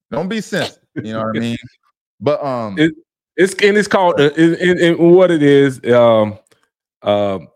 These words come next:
Speaker 2: it's called, not that I'm making any excuses, but it's called the connotation of the word. So sometimes it's like, "Yeah, boy," but you don't really mean it. Like, it's the feeling behind it opposed to the actual word.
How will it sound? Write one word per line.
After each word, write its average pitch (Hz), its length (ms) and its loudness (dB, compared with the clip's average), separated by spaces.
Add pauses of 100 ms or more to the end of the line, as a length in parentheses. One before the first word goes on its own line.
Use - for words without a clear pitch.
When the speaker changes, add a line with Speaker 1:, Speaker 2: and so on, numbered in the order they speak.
Speaker 2:
it's 123 200 -2
called, 117 380 0
not 151 180 -2
that 131 80 -2
I'm 120 100 -2
making 117 240 -6
any 101 140 -8
excuses, 95 480 -12
but 92 240 -10 (240)
it's 127 160 -4
called 151 280 -2
the 107 80 -10
connotation 110 760 -10
of 95 140 -10
the 98 80 -12
word. 98 400 -8
So 90 120 -16
sometimes 92 640 -14
it's 85 160 -20
like, 85 340 -16 (420)
"Yeah, 120 220 -4
boy," 95 280 -8
but 92 160 -18
you 113 60 -16
don't 101 140 -14
really 95 200 -16
mean 101 280 -18
it. 87 120 -20
Like, 98 180 -18
it's 104 140 -20
the 85 120 -20 (120)
feeling 104 260 -16
behind 101 360 -14
it 104 140 -16
opposed 92 400 -14
to 90 60 -16
the - 140 -20
actual 87 400 -14
word. 90 480 -16